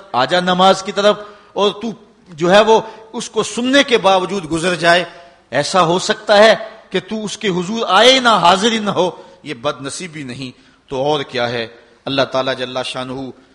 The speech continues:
ہمیں اپنی عبادت کی توفیق نصیب فرمائے۔ اور یہ سعادت مندی ہے۔ اب عبادت کسے کہتے ہیں؟ عبادت کے کئی مفاہیم ہیں۔ ایک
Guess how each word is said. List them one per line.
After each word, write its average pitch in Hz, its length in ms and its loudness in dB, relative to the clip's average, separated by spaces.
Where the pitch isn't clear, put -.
ہمیں 139 220 -8
اپنی 123 360 -14
عبادت 143 520 -6
کی 135 80 -12
توفیق 120 520 -10
نصیب 98 360 -14
فرمائے۔ 82 360 -14
اور 127 140 -8
یہ 131 160 -6
سعادت 123 480 -8
مندی 131 380 -10
ہے۔ 110 120 -10
اب 156 220 -6
عبادت 160 440 -6
کسے 143 220 -10
کہتے 110 360 -16
ہیں؟ - 840 -20
عبادت 160 460 -4
کے 160 260 -8
کئی 208 220 -6
مفاہیم 131 560 -12
ہیں۔ 90 180 -20
ایک 175 240 -6